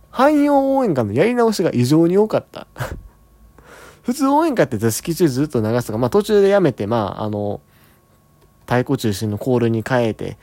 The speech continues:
まあ、たまにまた応援歌に戻したりとかってパターンだと思うんですけども。あの、ずっと応援歌やってんのに、途中で切りおるんですよ。変、変な感じで。で、また、ピー、ピッ、ピッ、ピッってやるっていう。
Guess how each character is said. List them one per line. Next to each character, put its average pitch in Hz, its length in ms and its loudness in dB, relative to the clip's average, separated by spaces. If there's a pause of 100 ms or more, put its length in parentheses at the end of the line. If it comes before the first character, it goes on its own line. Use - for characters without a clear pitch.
(140)
ま 170 80 2
あ、 - 20 -2
た 175 100 0
ま 160 120 4
に 151 60 2
ま 147 120 2
た 113 80 -2
応 113 160 0
援 113 40 -2
歌 104 100 -6
に 98 40 -6
戻 107 260 -4
し 98 40 -14
た 104 60 -12
り 98 60 -10
と - 60 -12
か - 100 -12
っ - 40 -14
て - 220 -16
パ 104 120 -8
タ 107 100 -4
ー 101 40 -4
ン 95 60 -10
だ - 80 -12
と - 80 -12
思 50 120 -10
う 50 40 -10
ん - 20 -12
で 50 100 -12
す - 100 -16
け - 60 -14
ど - 80 -14
も。 50 160 -14 (1120)
あ 123 160 -6
の、 120 260 -8
ず 220 160 -2
っ - 20 -8
と 196 200 2
応 202 120 6
援 202 80 0
歌 196 80 -2
や 202 100 4
っ 202 40 -2
て - 140 -4
ん 185 60 0
の 131 100 2
に、 127 300 0
途 233 140 -6
中 220 100 -4
で 190 80 0
切 165 160 -2
り 190 100 0
お 220 140 0
る 156 80 2
ん 117 40 0
で - 40 -2
す 107 100 -12
よ。 107 60 -8
変、 107 280 -10
変 117 160 -6
な 107 100 -6
感 104 160 -10
じ 107 80 -16
で。 - 120 -20 (800)
で、 226 80 -2
ま 247 100 2
た、 131 120 0
ピ 185 640 0
ー、 - 40 -8
ピ 180 180 -2
ッ、 170 60 -6
ピ - 200 -4
ッ、 180 120 -2 (140)
ピ 202 80 -4
ッ 185 40 -4
っ - 20 -20
て - 160 -6
や 104 80 -2
る 104 60 -12
っ - 20 -14
て - 240 -16
い - 80 -12
う。 - 120 -16